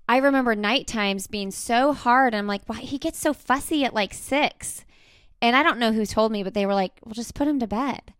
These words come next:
And so all my, my third, four-, second, third, and fourth,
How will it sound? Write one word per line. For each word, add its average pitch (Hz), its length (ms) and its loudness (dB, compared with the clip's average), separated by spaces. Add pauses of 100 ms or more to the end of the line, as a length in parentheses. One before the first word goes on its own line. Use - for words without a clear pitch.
(300)
And 247 180 4
so 262 320 6
all 277 280 8
my, 311 280 2
my 233 180 0 (140)
third, 262 260 4
four-, 254 320 0
second, 269 360 -2
third, 254 160 0
and 220 120 -4
fourth, 233 360 0